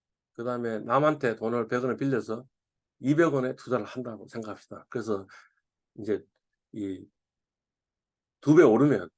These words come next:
그러면 이가 사로 됐죠. 근데 돈은 일만 갚으면 이자는 이렇게 신경 쓰지 맙시다. 일만 갚았다고 치면 그러면 왜요? 자본이 삼이 되니까 결국에는 내가 투자한 돈으로 얘기하면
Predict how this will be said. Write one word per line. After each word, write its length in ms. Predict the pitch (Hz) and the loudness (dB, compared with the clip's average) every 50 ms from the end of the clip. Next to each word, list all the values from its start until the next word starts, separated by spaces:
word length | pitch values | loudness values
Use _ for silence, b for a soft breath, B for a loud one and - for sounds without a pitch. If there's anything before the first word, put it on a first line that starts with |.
| _ _ | _ _
그러면 240 | - 123 117 110 101 | -4 -2 -2 -2 2
이가 460 | - 123 143 139 143 139 135 135 135 - | 4 4 6 8 8 6 6 4 0 -8
사로 320 | - - - 139 139 143 | -16 -4 0 2 2 2
됐죠. 360 | 127 117 104 - - 92 - _ _ _ _ _ _ _ _ | 2 -2 -4 -6 -10 -20 -20 _ _ _ _ _ _ _ _
근데 340 | - 135 127 139 127 113 - - b b b b _ _ _ _ _ _ _ _ _ _ _ _ _ | -4 2 4 6 6 4 4 0 b b b b _ _ _ _ _ _ _ _ _ _ _ _ _
돈은 420 | - 135 156 165 175 170 156 143 - - | 2 4 6 6 6 6 4 2 0 -4
일만 380 | - 196 196 196 196 185 170 151 | 2 4 6 8 8 6 6 4
갚으면 340 | 135 160 156 - 147 123 - | 2 0 -2 -2 -4 -6 -2
이자는 300 | - 143 160 190 180 156 | 0 4 6 6 6 6
이렇게 160 | 127 110 - | 4 0 -2
신경 180 | 110 - 151 147 139 | -4 -2 0 0 0
쓰지 120 | 151 151 | 0 -2
맙시다. 440 | 151 107 95 - _ - - 95 - _ | -2 -4 -6 -8 _ -12 -12 -12 -12 _
일만 280 | - 160 165 165 156 139 | -2 0 2 4 4 4
갚았다고 380 | 143 151 143 143 - - 107 104 | 2 2 2 0 0 -2 -6 -8
치면 400 | - - 147 127 127 139 147 147 - | -4 -2 0 0 0 -2 -4 -6 -4
그러면 240 | - - 135 120 104 | -2 0 2 2 0
왜요? 200 | 95 101 110 - _ _ _ _ _ | -2 -4 -6 -10 _ _ _ _ _
자본이 280 | _ - 104 120 147 139 | _ -2 0 2 2 0
삼이 240 | 143 - 170 160 131 | 0 0 0 0 0
되니까 520 | 113 104 95 90 - - 120 110 95 87 b b b b b _ _ _ | 0 -2 -4 -6 -10 -10 -10 -10 -10 -14 b b b b b _ _ _
결국에는 520 | 147 151 160 170 156 143 135 107 - - _ _ _ _ _ _ - | 2 2 4 4 4 4 2 0 -2 -6 _ _ _ _ _ _ -2
내가 520 | - 131 156 160 175 165 160 151 131 - - _ | 2 2 4 6 8 8 6 6 4 0 -8 _
투자한 320 | - - 147 143 160 156 160 | -20 -8 -2 0 0 2 0
돈으로 320 | 143 135 127 127 120 113 | -2 -4 -4 -4 -4 -4
얘기하면 480 | 107 101 107 107 110 113 117 117 113 | -4 -4 -4 -6 -6 -4 -6 -6 -8